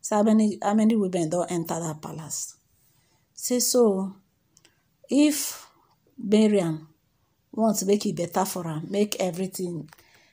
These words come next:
send the men there for am, make e make sure say, um, Ooni of Ife settle with Queen Naomi and make she sef dey follow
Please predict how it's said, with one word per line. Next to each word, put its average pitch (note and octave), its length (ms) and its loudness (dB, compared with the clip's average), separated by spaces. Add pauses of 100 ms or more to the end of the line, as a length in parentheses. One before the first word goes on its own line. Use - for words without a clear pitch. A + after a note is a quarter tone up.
send F#3+ 400 0
the F3+ 80 2
men G#3+ 300 4
there E3+ 160 6
for E3 240 -6
am, E3 260 -6 (100)
make G3+ 240 -8
e F3+ 80 -4
make F#3 200 -4
sure E3+ 200 -6
say, E3 380 -6 (1040)
um, D3+ 600 -8
Ooni F#3 300 0
of - 160 -6
Ife F3+ 380 -6 (960)
settle G#3 680 -2
with E3+ 240 -8
Queen D#3+ 220 -8
Naomi E3+ 680 -6
and E3 360 -8 (680)
make G#3 160 0
she G3+ 180 0
sef F3 340 -2
dey F3 380 -6
follow F3 540 -10